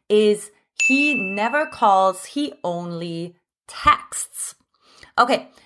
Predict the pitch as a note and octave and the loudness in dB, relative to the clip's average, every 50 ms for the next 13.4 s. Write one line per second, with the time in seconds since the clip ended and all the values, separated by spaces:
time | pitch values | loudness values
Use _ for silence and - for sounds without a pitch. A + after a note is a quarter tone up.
0 | _ _ - C4+ C4+ C4+ - C#4+ E4 G4 A#4+ A4+ - - F4+ D4+ D#4 - - - | _ _ 0 0 0 2 4 2 2 2 2 -2 -6 -4 -4 -4 -4 -4 0 2
1 | G3 G#3 G#3 G#3+ G#3+ F#3+ E3 F3+ F3 - - D#3+ - - G3 G#3 G#3 A3 A3+ A3+ | 2 2 2 2 -2 -2 -4 -8 -8 -2 -2 0 0 0 0 0 2 2 0 0
2 | A3 - A#3 G3+ - G#3+ G3+ E3 F#3+ E3+ E3+ E3+ F#3 C#4 F#4+ G#4 D#4 B3+ C#4+ D4 | 0 -2 -2 -2 -2 -4 -6 -4 -4 -4 -4 2 2 2 4 4 0 -4 -4 -6
3 | C#4 B3+ B3+ - - A#3 A3+ A3 A3 A3 G#3+ - _ - - - _ _ _ G#3 | -6 -6 -8 -4 0 2 2 2 2 0 -2 -12 _ -20 -20 -20 _ _ _ 2
4 | A3 G#3+ - - F3+ - A#3 G#3 G3 F#3+ - - - F#3+ A3+ B3+ B3+ B3+ - - | 2 2 0 -8 0 4 4 4 4 2 -2 -6 -4 -2 -2 -2 -2 -2 -2 -2
5 | G#3 G#3 G3 G3 F3+ F3 F#3+ G#3 A#3+ B3+ C4 C4 B3+ G#3+ A3 G#3 G3 F#3 - - | -2 -2 -4 -8 -10 -8 -2 2 2 2 2 2 0 0 0 -2 -2 -2 -2 -2
6 | F3+ F3+ F3+ F3+ F3 F3+ - F3 E3+ F3 E3 D#3+ E3 E3 E3 E3 - _ _ _ | -2 0 -2 -4 -6 -8 -10 -2 2 4 6 6 6 4 0 -6 -14 _ _ _
7 | - F#3+ F#3 F3 F3 F#3 F3+ F3+ F3+ F3+ F3 F3 F3+ G3 A3+ B3+ C4+ C4+ C4+ C4 | 2 2 2 4 2 0 -2 0 -4 -4 -4 -4 -4 -2 0 2 2 4 2 2
8 | B3+ - G#3 - - - G#3 G#3 G#3+ G#3+ - G#3 F#3 F3+ - - E3+ E3 D#3+ E3 | 0 -2 -6 -8 -6 -2 0 0 0 2 2 0 0 0 -2 -8 -8 -8 -6 -4
9 | E3 E3 D#3+ D#3 D#3 E3 - - - G#3 G3+ G#3 G#3+ G#3 G#3 _ - - - - | -4 -2 -2 -2 -4 -6 -12 -8 -4 -2 0 0 0 0 -2 _ -14 -6 2 4
10 | E3+ E3+ E3+ E3+ E3 D#3 - - D#3 E3 G3 A3 G3+ - - - - - - - | 4 6 6 4 0 -2 -6 -8 -2 2 2 4 2 2 -2 -8 -14 -20 -20 -20
11 | _ - - C4 C4+ C#4 A3+ F#3 G3 G3 G3+ G#3 G#3 - - - G3+ F#3+ F#3 F3 | _ -8 0 2 2 2 4 4 4 4 4 2 -4 -6 -8 -8 -6 -6 -4 -6
12 | F3 - _ _ _ - - - B3 C4 C#4 C4+ A#3 A3+ A3 G3 D#3 D3+ F3+ F#3+ | -8 -10 _ _ _ -20 -6 2 4 4 4 4 6 4 4 4 2 2 4 6
13 | F#3+ F#3 F#3 F#3 F3+ - - | 6 6 6 2 -2 -4 -8